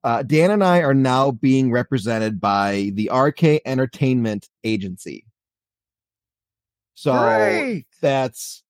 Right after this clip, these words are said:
Speaker 1: uh, paranormal
Speaker 2: Congratulations.
Speaker 1: conferences, college lectures, paranormal events. Um,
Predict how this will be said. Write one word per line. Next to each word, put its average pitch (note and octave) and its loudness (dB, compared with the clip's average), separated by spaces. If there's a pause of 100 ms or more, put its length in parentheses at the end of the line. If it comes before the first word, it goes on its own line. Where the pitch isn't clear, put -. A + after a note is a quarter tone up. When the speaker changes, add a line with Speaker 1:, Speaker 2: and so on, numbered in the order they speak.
(360)
Speaker 1:
uh, F3 2
paranormal - 2
Speaker 2:
Congratulations. - -14
Speaker 1:
conferences, F3+ 0 (120)
college D#3+ 2
lectures, D3+ 0 (380)
paranormal D#3+ 4
events. C#3 0
Um, A2 -2